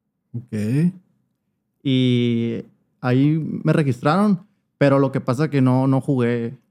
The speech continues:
Speaker 2: en Cimarrones.
Speaker 1: Ok, pero estuviste en... o sea, ¿por qué no jugaste? Porque, n-, o sea, ¿nunca entraste al equipo o si, o te registraron, pero te fuiste? O sea, ¿por qué no?
Speaker 2: Sí, sí estuve registrado, pero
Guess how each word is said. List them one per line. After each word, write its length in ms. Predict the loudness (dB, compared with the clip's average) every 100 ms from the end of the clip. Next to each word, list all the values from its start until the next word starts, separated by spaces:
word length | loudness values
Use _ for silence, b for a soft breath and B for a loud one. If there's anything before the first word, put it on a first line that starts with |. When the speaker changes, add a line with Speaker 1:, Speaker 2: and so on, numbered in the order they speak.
| _
Speaker 2:
en 160 | -2 0
Cimarrones. 680 | 2 2 0 -4 -4 -10 _ _ _
Speaker 1:
Ok, 220 | -4 0 2 2 2
pero 300 | 2 2 0
estuviste 1300 | -4 -2 2 4 2 0 0 2 2 0 0 -2 -2
en... 320 | -2 -2 -4 -6
o 100 | -2
sea, 120 | 0
¿por 120 | 0
qué 80 | 4
no 120 | 4
jugaste? 480 | 6 2 2 -2 -4
Porque, 800 | -4 -4 -4 -4 -2 -2 -4 -6 b b _ -2
n-, 220 | 0 0 -2
o 80 | 2
sea, 100 | 6
¿nunca 360 | 6 6 4
entraste 520 | 4 4 2 2 2 2
al 240 | 2 0
equipo 680 | -2 2 4 4 0 -2 -2
o 120 | -4
si, 160 | -4 -4
o 160 | -4 0
te 80 | 0
registraron, 540 | -2 -4 -2 2 2
pero 320 | 0 -2 -4 -10
te 100 | -6
fuiste? 680 | 0 2 0 -2 0 0 -2
O 100 | -6
sea, 140 | -6
¿por 160 | -8 -6
qué 100 | -2
no? 140 | -2
Speaker 2:
Sí, 280 | 0 2 2
sí 80 | 2
estuve 240 | 2 4 4
registrado, 760 | 2 -2 -2 0 2 0 -2 0
pero 680 | 2 4 2 2 -2 -8